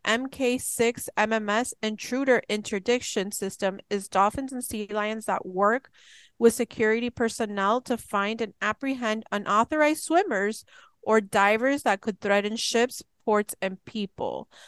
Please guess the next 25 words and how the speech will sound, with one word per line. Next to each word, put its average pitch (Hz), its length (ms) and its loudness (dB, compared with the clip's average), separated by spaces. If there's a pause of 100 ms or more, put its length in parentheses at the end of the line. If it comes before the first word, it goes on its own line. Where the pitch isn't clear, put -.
(140)
The 226 160 4
mammals 233 680 0
tap 254 440 2 (100)
and 220 220 -2
tag 220 320 0
the 214 120 -4
intruder, 277 680 0 (100)
who 226 120 2
then 202 240 0
are 214 180 0
nabbed 190 400 -2
by 190 100 0
security 180 640 -6
sailors." - 680 -12 (840)
The 226 100 0
U 247 160 8
S 262 160 6
Navy 240 240 2
says 226 200 0
the 220 140 -2
animals 202 320 -2
are 214 80 0
treated 208 360 -2
really 180 320 -4
well, 175 680 0